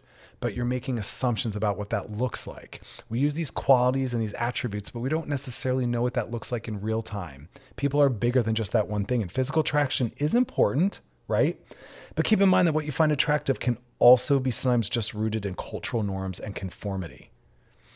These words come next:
and that you're just acting out does standardized desirability requirements, and that maybe something outside of that would make sense to you. Also, this is a big one.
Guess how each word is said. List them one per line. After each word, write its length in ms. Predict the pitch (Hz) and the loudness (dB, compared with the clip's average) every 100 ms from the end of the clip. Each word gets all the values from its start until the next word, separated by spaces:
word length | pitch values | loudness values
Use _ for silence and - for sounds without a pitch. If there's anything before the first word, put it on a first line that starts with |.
| - - | -20 -6
and 120 | 113 | -2
that 40 | 101 | 0
you're 100 | 113 | 0
just 160 | 113 | 0
acting 400 | - 104 - 104 | -2 -4 -2 -2
out 300 | 98 92 80 - | -2 -4 -8 -8
does 300 | - 95 95 - 104 - - | -4 -4 -6 -12 -14 -12 -10
standardized 840 | - - 117 110 110 104 101 - | -6 -2 2 2 2 0 0 -2
desirability 760 | 98 98 95 98 98 92 78 87 | -4 -2 -2 -2 -4 -6 -10 -12
requirements, 600 | 101 - 107 98 85 82 | -10 -4 -2 -2 -4 -6
and 120 | 104 | -6
that 100 | 95 - 107 | -8 -10 -4
maybe 340 | 123 135 147 | 0 0 0
something 320 | 135 - 135 | 0 0 2
outside 280 | 139 - 131 | 2 2 2
of 40 | 127 | 2
that 80 | |
would 100 | 117 | 0
make 160 | 113 110 | -2 -4
sense 280 | - 113 - | -4 -6 -6
to 80 | - | -10
you. 160 | - - - - - - - - | -12 -18 -18 -16 -16 -18 0 10
Also, 640 | 190 247 349 359 370 339 - _ - - | 12 12 8 6 4 2 -6 _ -20 -12
this 140 | - 139 | -4 4
is 80 | 139 | 4
a 60 | |
big 260 | 107 143 123 | 6 6 6
one. 360 | 92 - - | 0 -4 -12